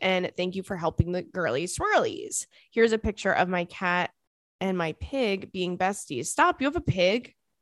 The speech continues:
How could any man, how could any man end things with a girl that has a pig? I mean, it feels like the number one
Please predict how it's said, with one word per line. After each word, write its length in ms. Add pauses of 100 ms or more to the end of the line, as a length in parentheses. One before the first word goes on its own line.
(340)
How 160
could 240
any 300
man, 480 (640)
how 120
could 220 (120)
any 540 (420)
man 540 (840)
end 340
things 320
with 140
a 40
girl 200
that 100
has 160
a 80 (100)
pig? 480 (1200)
I 120
mean, 200
it 220
feels 340
like 200
the 80
number 360
one 360